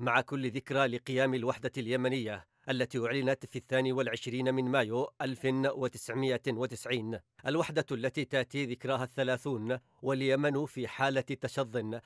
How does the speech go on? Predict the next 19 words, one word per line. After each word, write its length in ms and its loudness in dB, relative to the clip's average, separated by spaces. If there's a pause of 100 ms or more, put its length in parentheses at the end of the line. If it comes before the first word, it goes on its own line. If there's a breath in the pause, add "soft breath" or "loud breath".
(180 soft breath)
ليس 220 0
فقط 420 -2
لقوى 340 0
الوحدة 380 -4
الاندماجية، 800 -2 (100)
بل 200 2
أيضًا 320 0 (260)
لقوى 420 0
الانفصال 540 -4
القسري. 500 -4 (800)
فالنزعة 480 4
الانفصالية 840 2
التي 320 -2
نشأت 380 -2
في 100 -8
البداية 560 -2 (240 soft breath)
كحراك 680 2
سلمي 540 -2
حقوقي 640 -4